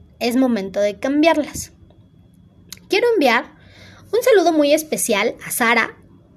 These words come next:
que escucha el podcast desde Australia, y como muchos de ustedes, no se pierde un solo episodio. Muchas gracias a todos los que escuchan el podcast,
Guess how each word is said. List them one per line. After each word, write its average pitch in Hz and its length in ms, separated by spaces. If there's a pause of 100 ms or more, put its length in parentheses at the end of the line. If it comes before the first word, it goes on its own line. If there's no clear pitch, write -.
(100)
que - 80
escucha 339 380
el - 120
podcast 226 600
desde 185 260
Australia, 220 720 (720)
y 262 160
como 285 220
muchos 381 320
de 294 60
ustedes, 254 600
no 269 360
se 349 160
pierde 262 480
un 277 260
solo 262 260
episodio. - 520 (1120)
Muchas 392 300
gracias 285 500
a 247 100
todos 262 260
los 262 160
que - 80
escuchan 320 360
el 180 140
podcast, 180 600